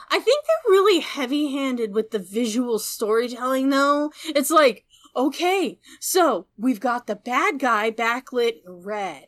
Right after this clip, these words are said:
and the good girl backlit in blue. How do we show that there is an emotional and, uh, a, a,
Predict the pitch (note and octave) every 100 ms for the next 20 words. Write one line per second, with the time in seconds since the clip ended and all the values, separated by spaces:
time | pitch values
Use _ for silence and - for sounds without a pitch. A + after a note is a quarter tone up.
0 | - G#3 G3+ G3+ - E4+ A#4 F#4+ A3+ -
1 | F4+ B4 E4+ G3+ G#3+ - B3 C4 C4 B3+
2 | B3 F#3 - G#3 A#3+ F3 - _ _ _
3 | - - - E4 G#4 A4 F#4+ F4 - D#4
4 | E4 D4+ A#3 A3 - B3 C#4+ C#4 B3+ B3+
5 | F#3+ F3 - G#3 G3 F#3 G3+ A3+ D4 C4+
6 | - C#4+ C4+ C4+ B3+ A3+ G#3+ F#3 F3 -
7 | F3 D#3+ D3+ - _ _ - F#3 - G3